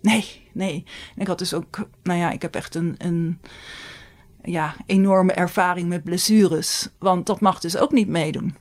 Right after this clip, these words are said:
Hè, je mag dus niet zeggen, "Ik kan gewoon een paar weken niet spelen, want ik stik van de pijn in mijn arm." En dat, dat is gewoon not, was gewoon not done. Het wordt nu beter. Maar,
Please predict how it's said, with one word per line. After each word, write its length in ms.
Hè, 100
je 140
mag 160
dus 160
niet 180
zeggen, 340
"Ik 60
kan 200
gewoon 240
een 80
paar 180
weken 240
niet 160
spelen, 420
want 140
ik 120
stik 320
van 140
de 60
pijn 280
in 60
mijn 140
arm." 320
En 280
dat, 380
dat 260
is 140
gewoon 240
not, 200
was 640
gewoon 360
not 200
done. 300
Het 100
wordt 200
nu 140
beter. 520
Maar, 600